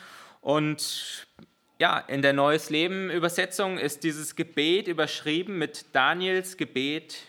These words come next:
für sein Volk. Im ersten Jahr seiner Herrschaft fiel mir, Daniel, beim Studium der Schrift auf, auf welche Zeitspanne Jeremias Botschaft vom Herrn sich bezogen.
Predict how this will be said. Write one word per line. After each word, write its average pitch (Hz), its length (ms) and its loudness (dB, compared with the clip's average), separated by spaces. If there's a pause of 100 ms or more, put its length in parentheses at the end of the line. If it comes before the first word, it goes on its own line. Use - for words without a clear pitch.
(100)
für 135 160 -2
sein 117 320 -2
Volk. 92 480 -10 (2500)
Im 147 120 -2
ersten 151 420 2
Jahr 156 300 6
seiner 151 280 2
Herrschaft 160 680 0
fiel 156 280 -4
mir, 151 480 0
Daniel, 151 460 2
beim 123 260 -2
Studium 185 720 -4
der 127 100 -2
Schrift - 500 -6
auf, 127 400 -2 (320)
auf 131 240 0
welche 196 300 2
Zeitspanne 151 720 -2
Jeremias 131 640 -4
Botschaft 123 720 -6
vom 98 200 -8
Herrn 104 300 -6
sich 104 260 -14
bezogen. 95 600 -14